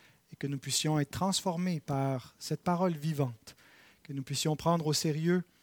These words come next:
ces Écritures qui viennent de toi, qui ont été soufflées par Dieu, et les recevoir comme elle, comme elle l'est véritablement, comme la parole de Dieu qui agit en nous qui croyons.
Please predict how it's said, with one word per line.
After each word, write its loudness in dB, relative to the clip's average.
ces -2
Écritures -2
qui -10
viennent 0
de 2
toi, -6
qui -6
ont -2
été -4
soufflées 2
par 0
Dieu, -8
et -2
les -10
recevoir 6
comme 4
elle, 6
comme 0
elle 4
l'est 8
véritablement, 6
comme 0
la 2
parole 2
de 0
Dieu -2
qui 0
agit 2
en 0
nous -4
qui -18
croyons. -8